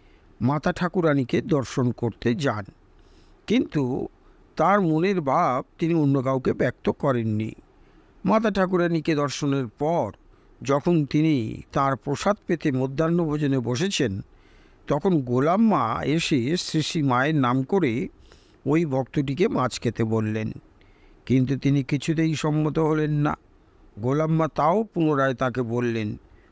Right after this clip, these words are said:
মা যে খেতে বলে পাঠালে, তাও তিনি অসম্মত হলেন। গোলাম মা সেখান থেকে চলে গেলেন এই কথা শুনে। তার পরক্ষণেই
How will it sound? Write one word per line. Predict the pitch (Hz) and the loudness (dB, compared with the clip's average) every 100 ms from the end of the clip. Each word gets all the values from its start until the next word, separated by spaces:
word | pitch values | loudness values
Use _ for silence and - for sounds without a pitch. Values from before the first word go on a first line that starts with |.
| _ | _
মা | 117 123 147 | 0 0 0
যে | 170 | -2
খেতে | 151 143 160 | -4 -4 -2
বলে | 175 208 | 0 -2
পাঠালে, | 208 185 170 127 107 - _ - - - - - | 0 0 0 -2 -4 -8 _ -20 -20 -20 -20 -6
তাও | 139 175 | -2 0
তিনি | 175 180 160 123 180 - - | 0 2 2 2 -2 -8 -6
অসম্মত | 143 131 135 120 117 | -4 -2 0 0 0
হলেন। | 110 101 107 101 - _ _ _ - - - - | -2 0 0 -2 -6 _ _ _ -20 -20 -20 -8
গোলাম | 139 196 220 | 0 2 4
মা | 220 | 2
সেখান | 196 160 170 | 0 0 0
থেকে | 165 160 | 0 -2
চলে | 151 143 139 147 | 0 0 2 2
গেলেন | 143 117 143 | 0 0 -2
এই | 208 147 135 127 | -2 2 2 2
কথা | 120 113 175 | 0 0 -2
শুনে। | - 131 104 98 104 _ - _ - - _ _ - | -2 -2 0 -2 -10 _ -20 _ -20 -20 _ _ -4
তার | 147 196 | -2 -2
পরক্ষণেই | - 135 208 - 233 185 110 | -2 0 -2 0 2 2 0